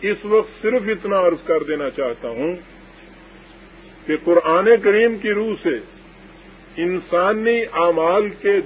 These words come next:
جو نتائج اس دنیا کے اندر مرتب ہو جاتے ہیں، ان کی روح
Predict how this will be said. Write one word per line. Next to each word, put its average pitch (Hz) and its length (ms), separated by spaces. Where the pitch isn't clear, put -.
جو 180 180
نتائج 170 580
اس 226 200
دنیا 254 520
کے 220 160
اندر 202 260
مرتب 185 460
ہو 156 140
جاتے 147 360
ہیں، 131 260
ان 202 260
کی 247 220
روح 220 240